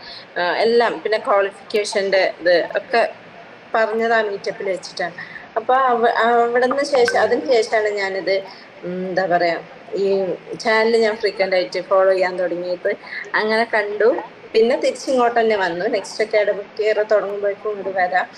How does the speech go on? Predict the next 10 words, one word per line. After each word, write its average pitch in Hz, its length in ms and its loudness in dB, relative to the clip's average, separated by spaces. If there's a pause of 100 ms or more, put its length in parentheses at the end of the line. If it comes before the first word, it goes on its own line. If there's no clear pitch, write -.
(280)
ഇവിടെ 202 160 2
എന്തെങ്കിലുമൊക്കെ 202 540 0
നോക്കാം 202 480 -2
എന്നൊക്കെ 196 280 -6
ഇക്കാനോട് 180 460 -2
പറഞ്ഞു. 165 380 -4
പക്ഷെ - 440 -10 (440)
ഇക്കാക്ക് 262 380 0
വലിയ 269 280 6
ഉറപ്പുണ്ടായിരുന്നില്ല 240 1080 2